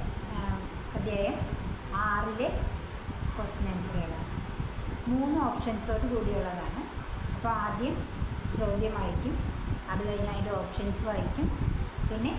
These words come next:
ശരി ഉത്തരം വായിക്കും. അങ്ങനെ മുപ്പത് ക്വസ്റ്റ്യൻ ആൻസറുകളാണ്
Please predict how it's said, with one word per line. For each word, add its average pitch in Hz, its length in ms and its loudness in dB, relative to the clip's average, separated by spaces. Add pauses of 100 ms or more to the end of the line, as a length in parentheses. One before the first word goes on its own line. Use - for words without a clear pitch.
(240)
ശരി 220 280 2
ഉത്തരം 185 320 0
വായിക്കും. - 280 -2 (580)
അങ്ങനെ 214 320 2 (420)
മുപ്പത് 311 440 2
ക്വസ്റ്റ്യൻ 226 380 0
ആൻസറുകളാണ് 202 640 0